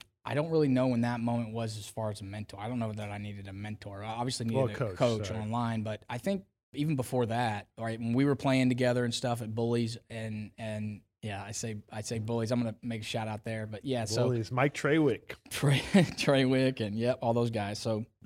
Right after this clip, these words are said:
Speaker 2: Mm-hmm.
Speaker 1: um, you know, back in the day, I didn't know what I was doing, right?
Speaker 2: Mm-hmm.
Speaker 1: I, I just knew that I didn't wanna work overtime at work anymore, and I wanted to play poker and make
Speaker 2: Yeah.
Speaker 1: a little extra money. I was
Speaker 2: Yeah.
Speaker 1: okay if I made five hundred bucks a week. That would be good enough for me on average,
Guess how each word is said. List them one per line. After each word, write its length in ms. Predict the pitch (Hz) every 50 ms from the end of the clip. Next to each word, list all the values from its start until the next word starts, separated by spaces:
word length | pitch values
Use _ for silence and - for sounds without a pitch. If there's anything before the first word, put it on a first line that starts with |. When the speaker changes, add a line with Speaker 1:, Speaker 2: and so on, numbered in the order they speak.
| - _ _ - 104
Speaker 2:
Mm-hmm. 360 | 107 123 127 127 120 - 113
Speaker 1:
um, 420 | 110 113 117 117 113 107 107 104 98 _ _ _ _ _ _ _ _ _ _ _ _ _ - - _ -
you 80 | 123 120
know, 140 | 123 117 113
back 260 | 113 131 135 143 -
in 60 | 139
the 60 | 127 117
day, 480 | 117 139 160 160 143 135 127 127 120 - _ _ _ _ _ _ _ _ -
I 100 | 127 135
didn't 160 | 147 143 123
know 60 | 117 113
what 160 | 110 113 110
I 60 | 104
was 160 | 98 95 92
doing, 200 | - 101 90 85 - - - -
right? 240 | - 107 107 107 113 110
Speaker 2:
Mm-hmm. 80 | 113 120 113 117
Speaker 1:
I, 40 | 123
I 40 | 123
just 240 | 131 135 131 - 131
knew 240 | 120 123 131 135 127
that 160 | 123 120 117 -
I 100 | 120 120
didn't 320 | 110 117 120 135 131 127
wanna 160 | 127 127 120
work 240 | 107 110 117 117 117
overtime 460 | 113 123 131 135 131 123 135 127 131
at 60 | 127 127
work 220 | 123 131 131 -
anymore, 360 | 165 151 160 170 175 190 202
and 160 | - 135 113
I 60 | 110 117
wanted 260 | 123 127 123 117 110
to 60 | 113
play 160 | - - 113 107
poker 500 | - 135 143 139 120 98 98 98 98 - _ -
and 120 | 113 110
make 120 | 110 110
Speaker 2:
Yeah. 60 | 110 107
Speaker 1:
a 40 |
little 120 | 107 107 104
extra 260 | 104 101 - - 107
money. 280 | 101 101 98 92 95 -
I 140 | 110 123 156
was 160 | 165 151 143
Speaker 2:
Yeah. 80 | 156 143
Speaker 1:
okay 240 | - - 143 135
if 100 | 135 127
I 80 | 131 120
made 240 | 123 117 107 107 -
five 220 | - 147 151 151
hundred 160 | 151 156 143 131
bucks 220 | 127 127 127 - 120
a 40 | 113
week. 360 | 117 117 117 117 113 - - _ - _ _ _ _ _ _ _ _ _ _ _ _ -
That 160 | 120 120 120
would 100 | 113 107
be 80 | 104 107
good 160 | 101 107 101
enough 240 | 101 98 98 95 -
for 80 | - 104
me 100 | 95 95
on 200 | 98 107 113 113
average, 480 | 107 98 98 101 - _ - - -